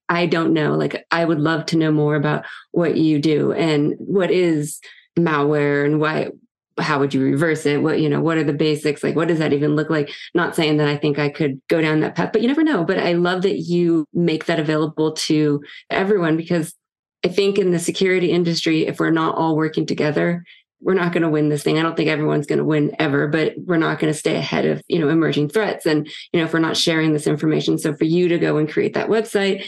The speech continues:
and share and, you know, make things open source, I think that is, like, a next level of being a great security engineer, is sharing that, that knowledge and understanding for folks. So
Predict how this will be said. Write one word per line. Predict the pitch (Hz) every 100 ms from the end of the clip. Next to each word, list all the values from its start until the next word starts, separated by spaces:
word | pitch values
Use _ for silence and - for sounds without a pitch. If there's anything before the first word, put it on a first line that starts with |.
| - -
and | - 170
share | - 196 190 175 170
and, | - 160 160
you |
know, | 151 143 139
make | - 165 165
things | 160 156
open | 151 160
source, | 156 156 147 - - _
I | 165 160
think | 156 143
that | 151 143 139
is, | 151
like, | 147 147
a | 151
next | 147 147 -
level | 160 151 147 143 143 - - - -
of | 156 143
being | 156 151 151 156 -
a |
great | 151 160 151 -
security | - - 160 151 143 139
engineer, | - 151 147 170 156 131
is | - 160 143 143 -
sharing | - - 170 156 151 147
that, | 143 147 - _ -
that | 170 165
knowledge | 156 143 147 147
and | 147
understanding | 143 - - 147 147 147
for | -
folks. | - 160 -
So | 156